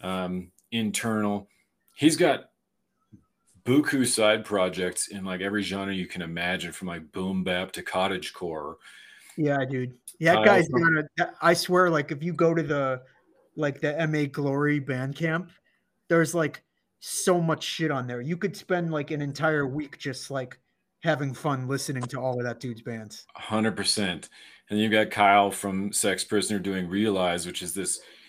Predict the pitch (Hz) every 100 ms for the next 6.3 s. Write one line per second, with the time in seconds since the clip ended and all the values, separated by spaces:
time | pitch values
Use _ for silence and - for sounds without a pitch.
0 | - _ _ _ _ - 101 98 101 90
1 | 90 82 87 95 107 _ - _ 104 95
2 | 90 95 90 - 95 92 92 98 92 92
3 | 92 - 92 92 90 90 - - - _
4 | - 82 80 80 82 80 _ _ _ _
5 | - 101 90 95 92 - - 92 92 87
6 | 87 85